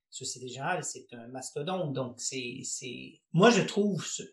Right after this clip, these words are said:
ce que j'entends aujourd'hui, Marie-Aimée, Marc, est très encourageant. Je ne sais pas ce que toi, tu en penses, Marc,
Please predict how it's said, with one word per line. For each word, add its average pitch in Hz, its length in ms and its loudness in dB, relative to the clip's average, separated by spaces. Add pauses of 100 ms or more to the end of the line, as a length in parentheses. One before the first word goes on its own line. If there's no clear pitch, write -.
(260)
ce - 180 4
que 165 200 10
j'entends 156 500 6
aujourd'hui, 143 540 -2
Marie-Aimée, 127 500 -4
Marc, 151 300 -2
est - 100 -12
très 147 280 -2
encourageant. 127 520 0
Je 127 60 -4
ne 123 60 -8
sais 113 100 -14
pas 131 80 -4
ce - 100 -8
que 131 120 -10 (120)
toi, 147 160 -4
tu - 160 -8
en 120 80 -4
penses, 165 320 -4
Marc, - 240 -6